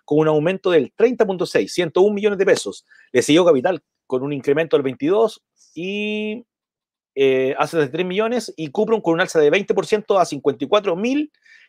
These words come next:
quinientos sesenta y siete millones. Y les reparticiones de los inversionistas que somos nosotros valen callampa". Bueno, Lagos, recuerda que Lagos fue el que hizo la modificación en la A F P donde, eh,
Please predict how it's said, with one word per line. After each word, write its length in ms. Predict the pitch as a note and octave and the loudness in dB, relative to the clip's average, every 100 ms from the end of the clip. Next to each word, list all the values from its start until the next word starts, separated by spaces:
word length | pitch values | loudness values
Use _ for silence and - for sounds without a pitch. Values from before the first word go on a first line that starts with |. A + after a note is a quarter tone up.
| _ | _
quinientos 340 | D3+ G3 F#3+ | 0 0 -2
sesenta 180 | - D#3 | -6 -6
y 60 | C#3+ | -2
siete 180 | G#3 | 0
millones. 440 | F#3+ D3 F#2+ E2+ - _ _ | 0 0 -2 -10 -20 _ _
Y 320 | A3+ A3+ C#3 B2 | -2 0 0 2
les 120 | B2 | 2
reparticiones 460 | B2+ B2 - F#3 | 4 2 0 -2
de 60 | F#3+ | 0
los 140 | E3 D3 | -2 -2
inversionistas 480 | B2+ A#2+ E3 F#3 | -2 -2 -2 -4
que 100 | F#3+ | -6
somos 200 | - D#3 | -2 -2
nosotros 560 | C3+ A#2+ G3 B3 - _ | 0 -2 0 -2 -2 _
valen 500 | G#2+ A2+ C#3 D3 D#3+ | -2 2 2 2 -4
callampa". 500 | - G#2+ F2+ C2+ - A#2+ | -8 -6 -6 -10 -6 4
Bueno, 280 | E3 A#2+ - _ _ _ | 4 4 -8 _ _ _
Lagos, 400 | - E3+ G#3+ G3+ | 0 2 4 4
recuerda 420 | E3+ D3 E3+ E3 | 4 4 4 2
que 100 | C#3+ | 0
Lagos 320 | C#3 F3+ G#3 | 2 2 2
fue 120 | - F#3 | -2 -6
el 80 | |
que 100 | F3+ | -4
hizo 140 | F#3+ F3+ | -8 -4
la 100 | F3 | -4
modificación 560 | E3 D3+ C#3 C#3 F#3+ | -4 -4 -6 -6 -6
en 80 | F#3 | -4
la 60 | F3+ | -4
A 20 | |
F 160 | E3 E3 | -2 -2
P 200 | G3 G3+ | -2 -4
donde, 500 | F3 E3+ F#3 G#3 - | -6 -4 -4 -4 -8
eh, 560 | - C3 B2+ B2 B2+ B2 | -6 -4 -2 -2 -2 -6